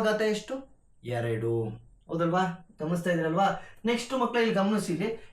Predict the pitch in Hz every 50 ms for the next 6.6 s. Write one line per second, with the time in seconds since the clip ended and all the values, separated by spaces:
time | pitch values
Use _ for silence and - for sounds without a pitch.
0 | - 220 233 233 226 208 208 208 202 - - 285 285 269 262 226 202 202 202 233
1 | 233 233 233 226 214 196 190 190 185 175 165 170 175 202 202 202 202 202 208 202
2 | 185 180 175 180 208 233 233 226 220 196 190 185 214 208 202 180 170 151 139 117
3 | 113 117 - - - - - - 180 190 220 247 214 214 233 254 254 247 233 226
4 | 202 - 190 175 180 190 208 - - - - - - - 180 180 196 214 208 220
5 | 220 214 - 202 185 185 170 175 170 156 143 156 160 170 170 175 175 180 180 180
6 | - 233 226 220 226 214 190 190 202 214 202 160